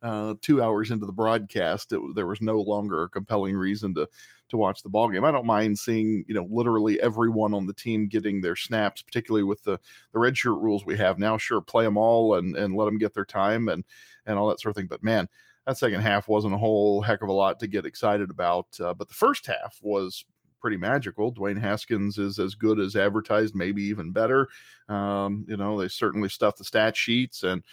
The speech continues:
and, uh, the, the big arm is now, what, number two in the, the, the Heisman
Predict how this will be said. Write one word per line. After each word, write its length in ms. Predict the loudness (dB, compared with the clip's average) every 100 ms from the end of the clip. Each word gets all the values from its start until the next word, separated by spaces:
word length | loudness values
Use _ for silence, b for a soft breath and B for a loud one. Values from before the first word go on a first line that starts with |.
| B B B
and, 520 | -6 -4 -4 -6 -6
uh, 220 | -6 -4 -2
the, 220 | -2 -2
the 100 | -2
big 240 | 2 4
arm 360 | 4 4 4 4
is 260 | 2 2
now, 320 | 2 2 4 4
what, 540 | 4 2 2 0 0
number 260 | -2 -2 -4
two 460 | -4 -2 2 2
in 200 | 2 0
the, 340 | 0 0 -2 -2
the, 220 | -2 -2
the 140 | -2
Heisman 600 | 0 0 0 0 0 0